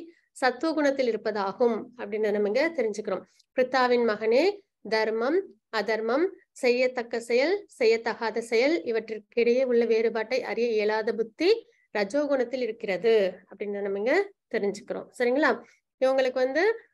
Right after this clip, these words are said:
அஹ், செய்யத்தக்கது, செய்யத்தகாதது, அதெல்லாம் வந்து, ஏன்னா தனக்கு ஒரு ஆசை இருக்கும், அதை எப்படியாவது அடையணும் அப்படின்ற ஒரு எண்ணத்துல அவங்க இருப்பாங்க இல்லைங்களா? அப்ப அந்த மாதிரியான புத்தி ரஜோகுணம். அறியாமை மற்றும் இருளின் மயக்கத்தின் கீழ்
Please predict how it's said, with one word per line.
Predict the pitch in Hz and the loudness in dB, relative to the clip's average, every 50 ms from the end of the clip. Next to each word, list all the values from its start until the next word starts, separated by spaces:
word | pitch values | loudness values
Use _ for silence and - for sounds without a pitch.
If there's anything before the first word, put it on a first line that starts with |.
| _ _ - | _ _ -4
அஹ், | - 233 226 226 220 214 | -2 0 2 2 0 0
செய்யத்தக்கது, | - 269 254 262 269 254 - 240 240 285 311 330 | 0 0 0 0 0 0 -2 -4 -4 -4 -6 -4
செய்யத்தகாதது, | 330 277 247 233 226 233 220 196 214 214 208 208 202 214 - - | -4 -2 -2 -2 -2 -4 -4 -6 -6 -6 -6 -6 -6 -8 -10 -10
அதெல்லாம் | - 226 220 220 226 226 233 233 | -6 -4 -2 0 0 0 0 -2
வந்து, | 226 220 220 247 254 | -4 -4 -4 -4 -4
ஏன்னா | - 262 269 320 330 - | -2 0 0 0 0 0
தனக்கு | - 262 262 262 262 294 | 0 0 0 2 2 2
ஒரு | 269 262 226 | 2 4 4
ஆசை | 233 254 269 269 294 277 | 2 2 0 0 0 -2
இருக்கும், | 262 269 277 359 320 | -2 -2 -4 -6 -4
அதை | 269 254 262 254 233 | -4 -2 0 0 0
எப்படியாவது | 220 233 220 214 214 233 233 | 0 -2 -2 -2 0 0 -2
அடையணும் | 202 190 190 196 196 190 190 185 190 - _ _ _ _ - | -2 -2 0 0 0 0 0 -2 -4 -8 _ _ _ _ -12
அப்படின்ற | 214 208 208 240 240 240 240 | -6 -2 0 0 0 2 0
ஒரு | 233 214 214 | 0 0 0
எண்ணத்துல | 208 220 226 226 220 240 226 | 0 0 0 0 0 0 0
அவங்க | 214 220 208 | 0 0 -2
இருப்பாங்க | 208 214 220 214 214 | -2 -4 -2 -2 0
இல்லைங்களா? | 220 226 254 302 349 311 - - - _ _ _ _ | 0 2 2 2 2 0 0 -4 -14 _ _ _ _
அப்ப | - 214 - 247 | -12 -8 -4 -4
அந்த | 214 208 208 220 | -2 -2 -2 -4
மாதிரியான | 220 220 214 214 214 226 220 220 208 | -2 -2 -2 -2 -2 -2 -2 -2 -2
புத்தி | 202 220 214 214 294 320 | -2 -4 -6 -4 -4 -2
ரஜோகுணம். | 302 240 208 196 208 202 190 196 190 190 185 185 - - _ _ _ _ - | 0 0 -2 -2 -2 -4 -4 -2 -2 -4 -4 -6 -8 -14 _ _ _ _ -4
அறியாமை | 220 220 240 233 233 220 214 214 214 226 269 320 349 330 339 - | 0 2 2 2 2 2 0 0 0 0 2 2 0 -2 -4 -6
மற்றும் | 247 233 226 226 262 277 | -6 -6 -4 -2 -2 0
இருளின் | 262 226 214 233 240 240 247 247 | 2 4 4 4 2 0 0 -2
மயக்கத்தின் | 233 214 214 208 - 226 214 - 220 214 | -2 -2 -2 -4 -4 -4 -2 -2 -2 -2
கீழ் | 214 285 320 370 381 | 0 2 2 2 2